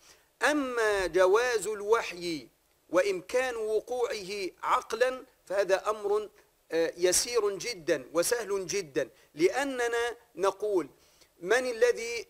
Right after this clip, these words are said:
يوحي هذا الوحي؟ من الموحي؟" الموحي هو الله، ويوحي عن طريق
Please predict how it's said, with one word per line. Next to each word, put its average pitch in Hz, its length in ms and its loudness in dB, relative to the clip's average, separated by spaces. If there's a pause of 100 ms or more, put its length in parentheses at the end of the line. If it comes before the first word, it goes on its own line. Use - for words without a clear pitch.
(120)
يوحي 190 800 -4
هذا 185 320 2
الوحي؟ 170 360 0 (220)
من 208 200 2
الموحي؟" 208 640 -4 (140)
الموحي 180 520 -4
هو 180 220 0
الله، 175 320 2 (680)
ويوحي 190 540 0
عن 175 200 0
طريق 196 560 -4